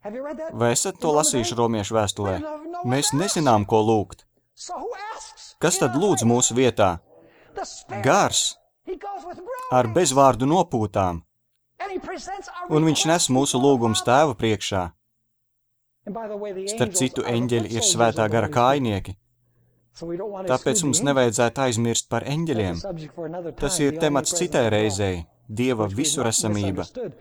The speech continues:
Speaker 2: ko
Speaker 1: the
Speaker 2: mēs tik
Speaker 1: greatness
Speaker 2: lielā
Speaker 1: of God.
Speaker 2: mērā esam pārpratuši, kā tas notiek.
Speaker 1: It's through the angels
Speaker 2: Tie ir
Speaker 1: that God
Speaker 2: eņģeļi,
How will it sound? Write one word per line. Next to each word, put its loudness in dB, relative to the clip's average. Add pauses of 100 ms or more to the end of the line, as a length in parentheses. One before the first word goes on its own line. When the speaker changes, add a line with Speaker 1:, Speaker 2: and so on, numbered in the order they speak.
(140)
Speaker 2:
ko 0
Speaker 1:
the 2
Speaker 2:
mēs 2
tik -6
Speaker 1:
greatness -2 (120)
Speaker 2:
lielā 6
Speaker 1:
of 4
God. 2
Speaker 2:
mērā 6
esam -2
pārpratuši, -4
kā 0
tas -8
notiek. -4 (100)
Speaker 1:
It's -12
through -10
the -8
angels -10
Speaker 2:
Tie 2
ir 0
Speaker 1:
that -4
God 0
Speaker 2:
eņģeļi, 0